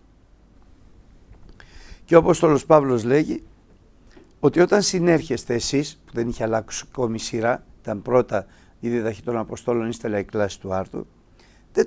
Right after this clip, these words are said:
κάνετε σωστά τα πράγματα. Γιατί κάθε ένας από εσάς λαμβάνει πρώτου άλλου το δικό του δείπνο στον καιρό του τρώγει. Είναι πράγματι ο καιρός του τρώγει μετά τη διδαχή των Αποστόλων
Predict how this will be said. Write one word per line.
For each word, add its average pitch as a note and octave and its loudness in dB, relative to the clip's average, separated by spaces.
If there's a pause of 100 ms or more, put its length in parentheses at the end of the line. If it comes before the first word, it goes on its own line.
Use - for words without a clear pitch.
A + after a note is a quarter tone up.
(160)
κάνετε F#3+ 2
σωστά A2 -4
τα G2 -4
πράγματα. - -8 (380)
Γιατί B2 0
κάθε F3+ 2
ένας - 0
από F3 -2
εσάς A#2+ -4 (680)
λαμβάνει D3 4
πρώτου E3+ 2
άλλου D#3 2
το E3 -4
δικό F#3 2
του D3+ 0 (560)
δείπνο D#3+ 4 (840)
στον - 2
καιρό F#3+ 6
του - -8
τρώγει. F3+ 4 (520)
Είναι A#3 2
πράγματι F3+ 4
ο C3+ 2
καιρός B2+ -2
του A2+ -16
τρώγει A#2+ 0
μετά A#2 0
τη - -8
διδαχή A#2+ -6
των B2 -6
Αποστόλων A#2+ -6